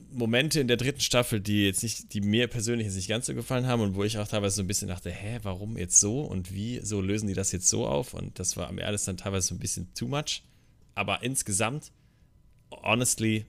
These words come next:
einfach genial. Ich, ich hab's geliebt. Also Dark war großartig. Deshalb,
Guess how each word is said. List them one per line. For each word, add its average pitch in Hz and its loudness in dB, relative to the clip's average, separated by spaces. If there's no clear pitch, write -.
einfach 104 0
genial. 90 -2
Ich, - -6
ich 95 -4
hab's - -2
geliebt. 82 -8
Also 87 -6
Dark 104 -2
war 92 -4
großartig. 90 -2
Deshalb, - 2